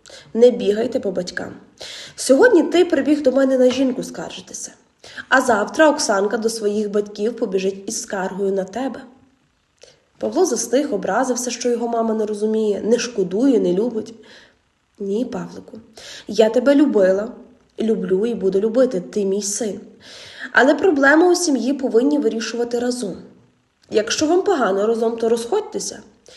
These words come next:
Якщо добре, то живіть, народжуйте дітей та виховуйте. І я готова вам допомагати, але лише в цьому. А ховати тебе від дружини і покривати я не буду. Потім у тебе це увійде в звичку. Ти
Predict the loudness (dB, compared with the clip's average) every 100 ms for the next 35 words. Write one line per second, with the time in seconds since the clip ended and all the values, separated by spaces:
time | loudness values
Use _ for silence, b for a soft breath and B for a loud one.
0 | B 2 2 2 0 0 -2 -4 -8 -4
1 | -4 -2 -4 -4 -6 -2 0 0 -2 -2
2 | -2 -2 -2 -4 0 0 0 -2 -4 -2
3 | -4 -8 -18 _ _ _ _ 2 2 2
4 | -4 -2 0 0 0 -2 -2 -2 -2 -2
5 | 0 -2 -2 -6 -6 B B -10 -8 0
6 | 0 2 -2 -4 -6 -6 -8 -14 -18 -10
7 | -8 -8 -14 -20 _ _ _ B B B
8 | -2 4 6 6 6 6 6 6 2 0
9 | 2 4 6 6 4 0 -4 -2 0 0
10 | -2 -2 -4 -4 -4 -6 -10 -14 -20 _
11 | _ B B B 4 4 4 -2 -6 -8
12 | 0 4 4 4 2 2 0 0 0 0
13 | -4 -6 -6 -14 -20 -20 _ _ _ 4
14 | 6 6 4